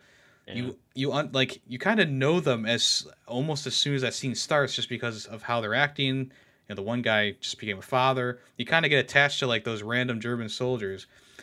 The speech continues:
Speaker 2: Um, and you already know a few of the people who are on the bar side, but, you know, you, you just kinda, like, like, these scenes kinda get into a groove, and then, like, they're just, just so, they're so flowing, you know?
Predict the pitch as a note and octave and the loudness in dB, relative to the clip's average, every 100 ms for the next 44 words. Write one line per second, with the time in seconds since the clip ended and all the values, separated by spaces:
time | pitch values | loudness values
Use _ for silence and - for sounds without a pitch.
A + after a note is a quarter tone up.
0 | - _ - G#2+ G#2+ A2+ D3+ C3 A#2+ D3+ | -20 _ -4 -2 0 2 2 2 2 2
1 | C#3 A2 - F#3+ C#3 A2+ - A#2 A2 A2 | 2 0 -2 -4 -4 -8 -6 -6 -6 -6
2 | G#2+ G2+ G#2+ G#2 F#2+ G#2+ B2 C#3 - F#2 | -4 -4 -4 -6 -4 -2 0 -2 -4 -8
3 | F2 G#2+ G2+ E2+ - _ - - - C3 | -8 -6 -6 -8 -20 _ -20 -16 -4 0
4 | C3 B2+ C3+ D3 D#3+ F3 G#3 F#3+ D#3 B2 | 0 -2 -6 -8 -8 -4 0 2 2 0
5 | B2 A#2+ - C#3 C3 - _ _ D3+ D#3+ | -12 -14 -4 0 0 -2 _ _ -6 -2
6 | D3+ - F#3 G#3+ G#3+ F#3 C#3 D3+ C#3 - | -2 0 2 2 2 0 2 0 0 2
7 | F3+ B2+ A2+ A#2 C3 F#3 G#3 G#3 - C#3+ | 2 2 -2 -4 -2 0 0 0 -4 -2
8 | C3 B2+ C3+ C3+ C3+ C3 B2+ A#2+ A#2 G#2+ | 0 0 0 2 2 0 -2 2 4 4
9 | - - C3 D#3+ - G3 - E3 C3+ A#2+ | -2 -4 -2 -2 -2 -2 2 2 2 -4
10 | - - D#3 - G3 G3 - - B2 A#2 | -14 -8 -6 -2 0 0 0 -10 -8 -2
11 | C3 E3+ G#3 G#3+ G#3+ G3 G3+ G#3 A3 | 0 2 2 2 2 0 0 0 -4